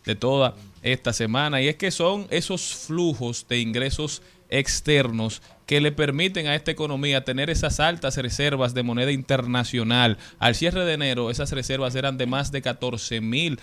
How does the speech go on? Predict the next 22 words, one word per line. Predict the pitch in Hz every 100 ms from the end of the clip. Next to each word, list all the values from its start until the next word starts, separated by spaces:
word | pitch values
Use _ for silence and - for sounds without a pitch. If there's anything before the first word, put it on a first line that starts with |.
| - - -
millones | 127 120 131 143 135
de | 123
dólares, | 117 131 117 107 120
y |
eso | 120 151
representa | 160 131 131 135 131
un | 143 131
doce | 139 170 151
punto | 135 139 139 127
uno | 131 139 123
por | 117 107
ciento | - 127 120 104 101 - - -
del | 113 110
P | - 127
I | 120
B | 107 104 92 - -
y | 131 135 120 - _
alrededor | - 120 127 120 139 139
de | 120
unos | 139 131
cinco | - 170 185 156 135
meses | 120 127 - 101 -